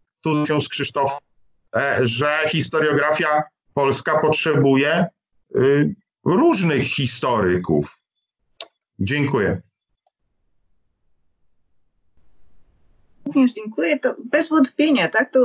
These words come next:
Speaker 2: różnorodność tu jest, e, przez nikogo z nas nie kwes-, nie, nie kwestionowana, a, a nawet afirmowana. Ale pytanie jest, bo ja nadal będę tego się trzymać, pytanie jest o granice róż-, różnorodności.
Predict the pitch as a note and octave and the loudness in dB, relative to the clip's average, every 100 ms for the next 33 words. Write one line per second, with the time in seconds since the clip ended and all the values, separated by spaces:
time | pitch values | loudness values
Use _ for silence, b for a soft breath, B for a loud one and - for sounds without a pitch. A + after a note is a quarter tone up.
0 | - C4 B3+ B3 C#4+ E4+ D4+ B3+ C4 B3+ | 2 0 4 4 2 0 -4 -6 -4 -2
1 | B3+ - - A3 A3 A3 G#3+ G#3+ G3 G3+ | -2 -4 -12 -8 -4 -2 -4 -6 -14 -18
2 | G3+ G3 - C#4 - B3+ C#4 C#4+ C4 B3 | -18 -20 -8 -6 -2 0 2 2 0 0
3 | A3+ A3+ - - - - - B3 B3 A#3+ | -4 -6 -14 -16 -16 -20 -4 -2 -2 -6
4 | - F3+ G#3 A3 G#3+ - G#3 G#3+ G3+ G3 | -8 -12 -12 -8 -6 -6 -8 -10 -10 -4
5 | F#3+ F#3 D#3+ D3 B2+ - - - - - | -4 -2 -2 -2 -2 -6 -16 -20 -20 -20
6 | - - D3 D3 D3 C3+ - - - - | -20 -6 -2 0 -2 -6 -8 -8 -4 -2
7 | G#3+ F#3 - - - - F3 F#3 E3+ E3 | -2 -4 -10 -20 -14 -12 -6 -4 -2 -2
8 | D#3 C#3+ B2+ - - - - - - - | 0 0 -2 -6 -20 -20 -20 -20 -12 -6
9 | - B3 B3+ E4 F#4+ F4 D4+ - - - | -6 -4 -4 -4 -4 -6 -8 -8 -14 -8
10 | G3+ A#3 C#4+ B3 G3+ F#3+ F3+ F3 - - | -6 -2 0 0 0 -2 -2 -4 -6 -6
11 | F3 F3+ F3+ - A#3+ A3+ - - - - | -6 -6 -8 -4 -4 -4 -8 -20 -18 -10
12 | - D#4+ E4 C4 A#3+ A#3+ A#3 A#3+ D4 A#3+ | -4 -2 0 0 0 0 2 2 2 0
13 | A3+ G#3+ F#3 G#3 F#3+ F#3+ F#3 F3 D3+ C3 | -2 -6 -4 -4 -4 0 0 0 0 -2
14 | - | -4